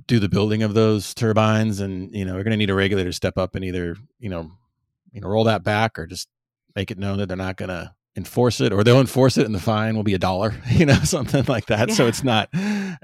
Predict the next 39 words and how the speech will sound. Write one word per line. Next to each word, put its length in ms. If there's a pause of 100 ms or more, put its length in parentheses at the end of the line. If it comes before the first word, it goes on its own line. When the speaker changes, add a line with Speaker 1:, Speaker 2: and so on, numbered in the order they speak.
(100)
Speaker 1:
'cause 240
that's 180
just 200
impossible 500
to 80
get 120
those 140
things 160
built 220
up 180
with, 140 (140)
without 220
enough, 300 (160)
enough 180
ships. 440
So 420 (540)
that's 200
something 280
I 80
think 300
that, 220
you 80
know, 120
within 200
the 60
industry, 260
I 60
think 140
there's 100
a 60
lot 160
of 80
folks 260
who 80
are 100
really, 300
really 140
bullish 480
on 460